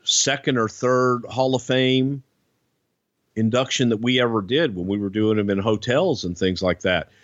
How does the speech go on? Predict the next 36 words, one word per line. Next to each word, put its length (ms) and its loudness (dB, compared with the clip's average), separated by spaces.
We 200 0
had 140 0
extended 560 -2
the 140 0
invitation 600 -2
to 120 -8
Bruno, 460 -2
wanting 420 -2
Bruno 360 0
to 100 -4
be 160 0
a 80 0
part 420 -2
of 120 -10
the 80 -2
Hall 200 0
of 80 -8
Fame. 400 -4
And 80 0
it 60 2
was 160 -2
Bruno's 380 -2
choice 440 -2
not 140 -2
to 60 -20
be 160 0
a 60 -2
part 360 -4
of 20 -4
the 80 2
Hall 180 0
of 80 -4
Fame 300 0
until 300 -2
he 140 0
eventually 680 0